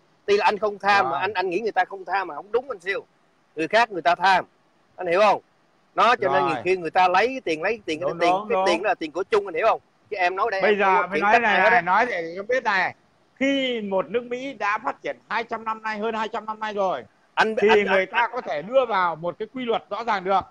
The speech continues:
Speaker 2: Như ở Việt Nam bây giờ ở thế, cái thời kỳ đang phát triển mà nhà nước đang dần dần đưa vào một cái,
Speaker 1: Nhưng
Speaker 2: cái khuôn khổ. Cái khuôn khổ đó thì thế này, khi đất nước Việt Nam bây giờ mới phát triển, nhưng trước đây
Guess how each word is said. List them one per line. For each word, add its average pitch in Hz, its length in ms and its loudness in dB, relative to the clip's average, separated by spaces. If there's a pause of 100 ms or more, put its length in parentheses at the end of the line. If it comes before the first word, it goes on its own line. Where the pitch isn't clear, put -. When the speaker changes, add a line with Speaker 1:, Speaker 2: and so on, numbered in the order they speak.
Speaker 2:
Như 233 120 -2
ở 214 80 0
Việt 170 200 -10
Nam 226 200 -4
bây 220 100 -6
giờ 156 300 -4
ở 113 260 -12
thế, 226 200 -6 (300)
cái 233 100 -4
thời 190 200 -6
kỳ 165 200 -10
đang 220 260 0
phát 254 200 -10
triển 127 220 -6 (380)
mà 202 160 -2
nhà 196 180 -4
nước 262 300 0
đang 240 320 -4
dần 185 200 -4
dần 165 260 -8
đưa 262 160 0
vào 170 240 -6
một 143 160 -18
cái, 190 100 -4
Speaker 1:
Nhưng 208 160 2 (100)
Speaker 2:
cái 233 160 -8
khuôn 247 160 -6
khổ. 123 300 -14 (500)
Cái 262 120 -2
khuôn 269 180 0
khổ 170 140 -8
đó 190 240 0
thì 226 120 -12
thế 170 80 -6
này, 185 200 -8 (400)
khi 302 260 -2
đất 294 120 4
nước 302 180 -2
Việt 202 100 -10
Nam 233 240 -4 (800)
bây 262 160 2
giờ 226 200 4
mới 247 180 -2
phát 285 140 -8
triển, 160 160 -6
nhưng 220 100 -10
trước 285 200 -6
đây 262 280 -2